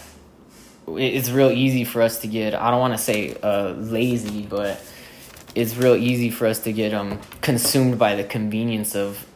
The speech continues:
a lot of things. And so I think exercise is a way to, you know, kinda simulate a little bit of,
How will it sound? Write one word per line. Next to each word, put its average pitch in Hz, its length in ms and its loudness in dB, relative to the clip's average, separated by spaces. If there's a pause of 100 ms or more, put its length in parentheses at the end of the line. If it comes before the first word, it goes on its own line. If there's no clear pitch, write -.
(140)
a 107 120 -2
lot 98 240 2
of 101 120 -6
things. 104 280 -6
And 104 120 -8
so 101 280 -4
I 101 160 -2
think 107 280 -6
exercise 104 600 -4
is 101 100 -10
a 104 60 -8
way 101 400 -6
to, 98 400 -6 (720)
you 135 120 0
know, 127 200 4
kinda 139 340 -4
simulate 131 920 0
a 120 60 0
little 120 240 0
bit 120 160 0
of, 113 260 -2